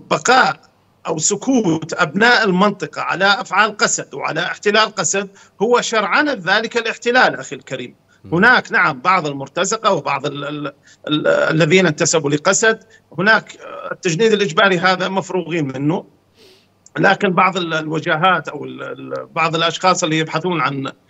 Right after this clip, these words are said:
Speaker 1: وجهات، يبحثون عن مشيخة والأمور هذه اللي ناقصتهم، آه، على أساس أنهم ضد إبراهيم الهفل أو ضد قوات العشائر ويشرعنون بقاء قسد هو احتلال.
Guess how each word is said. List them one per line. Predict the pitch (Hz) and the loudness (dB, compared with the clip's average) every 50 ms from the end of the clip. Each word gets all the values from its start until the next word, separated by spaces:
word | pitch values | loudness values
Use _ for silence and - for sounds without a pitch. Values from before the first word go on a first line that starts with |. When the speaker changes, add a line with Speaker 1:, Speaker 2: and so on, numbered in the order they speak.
| _ _ _ - | _ _ _ 0
Speaker 1:
وجهات، | 143 151 - 160 156 139 - 175 175 160 156 151 | 2 2 4 4 2 4 4 2 2 0 -2 -4
يبحثون | 139 - 117 - - 160 151 139 | -6 -6 -8 -6 -6 -6 -6 -4
عن | 123 131 139 | -4 -4 -4
مشيخة | 135 131 - - 196 190 190 - 143 | -2 -2 -2 0 0 2 2 2 0
والأمور | 131 131 131 139 143 156 160 170 160 156 147 _ _ _ - - | 0 0 -2 -2 -2 0 0 0 0 -2 -8 _ _ _ -2 2
هذه | 180 175 - 143 139 143 156 - - | 2 2 2 0 -4 -6 -6 -6 -8
اللي | 139 135 143 | -8 -8 -6
ناقصتهم، | 139 151 147 - - - 202 196 - 170 175 226 - - _ _ _ - - - - _ - | -6 -6 -4 -4 -2 -2 -2 -2 -2 -4 -4 -4 -6 -12 _ _ _ -20 -20 -20 -20 _ -4
آه، | - 139 160 160 160 165 160 156 151 156 147 - - - - - _ - - - - - - - | 0 2 4 4 4 2 0 -2 -6 -10 -16 -18 -18 -20 -20 -20 _ -20 -20 -20 -20 -18 -4 -2
على | - 175 170 | 0 2 2
أساس | 160 - 208 190 180 - - | 2 2 2 2 2 0 -2
أنهم | 185 175 165 180 180 165 | -4 -4 -4 -4 -4 -6
ضد | 147 147 185 170 160 | -4 -6 -6 -4 -6
إبراهيم | - - 143 139 135 143 156 151 | -6 -2 -2 0 0 0 0 0
الهفل | 139 123 143 160 - - 208 196 | 0 -2 -2 -2 0 0 0 0
أو | 180 156 | 0 0
ضد | 131 123 147 147 | -2 -2 -6 -4
قوات | - 147 143 139 131 123 - | -4 0 2 2 2 2 0
العشائر | 127 117 117 - - 175 202 214 196 190 220 208 208 - _ _ _ - _ _ - | -4 -4 -2 0 2 4 4 4 4 2 0 0 -2 -6 _ _ _ -20 _ _ -4
ويشرعنون | 131 156 160 165 151 - 185 160 139 165 190 208 214 202 | -2 0 0 0 0 0 0 0 0 0 0 0 0 0
بقاء | 156 - - 185 185 180 | -2 -2 0 2 2 2
قسد | 180 190 196 185 208 202 175 | 0 -2 -2 -2 -2 0 0
هو | 202 262 262 | 0 2 2
احتلال. | 226 190 170 - - 226 226 220 190 156 101 | 2 0 -2 -6 -6 -2 2 2 2 2 -2